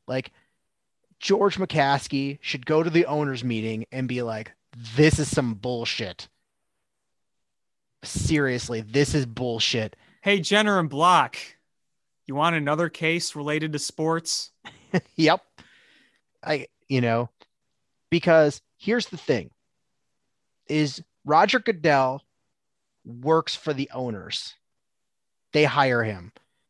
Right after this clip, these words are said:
Speaker 1: And, you know, like, if I was M-, George McCaskey, I would be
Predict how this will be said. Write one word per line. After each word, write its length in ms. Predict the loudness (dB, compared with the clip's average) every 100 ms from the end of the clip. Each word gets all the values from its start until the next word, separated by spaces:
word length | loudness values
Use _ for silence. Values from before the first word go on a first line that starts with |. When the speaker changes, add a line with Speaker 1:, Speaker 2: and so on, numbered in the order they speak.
| _ _ _ _ _ _ _
Speaker 1:
And, 420 | -2 0 0 -4 -10 _ _ _ _ _ _ _ _ _ _ _ _ -6
you 140 | -2
know, 380 | 0 0 -4 -8 _ -6
like, 320 | -2 -2 -2
if 220 | -4 0
I 180 | 2 4
was 160 | 4
M-, 160 | 2 2
George 280 | 0 0 0
McCaskey, 640 | -4 -2 -2 -4 -8 -10 -4
I 220 | 2 4
would 180 | 2 0
be 200 | -4